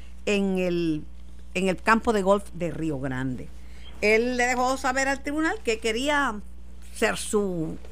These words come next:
abogado defensor, que quería ir por derecho propio.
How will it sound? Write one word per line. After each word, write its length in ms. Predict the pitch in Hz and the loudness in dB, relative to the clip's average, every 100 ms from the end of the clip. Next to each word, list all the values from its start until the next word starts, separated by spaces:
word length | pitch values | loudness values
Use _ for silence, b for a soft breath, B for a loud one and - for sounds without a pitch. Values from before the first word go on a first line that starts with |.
| - - - | -10 -12 -4
abogado 640 | - 175 170 165 196 208 196 | 4 6 4 4 4 6 2
defensor, 540 | 165 170 156 - 123 | 0 -2 -4 -2 -4
que 80 | - | -4
quería 380 | 156 160 202 196 | -4 0 4 4
ir 160 | 247 277 | 4 0
por 240 | 214 165 | -2 0
derecho 540 | 151 147 156 151 120 - B B B B | -2 0 -2 -2 -6 -6 B B B B
propio. 420 | - 185 135 127 | 6 6 6 -6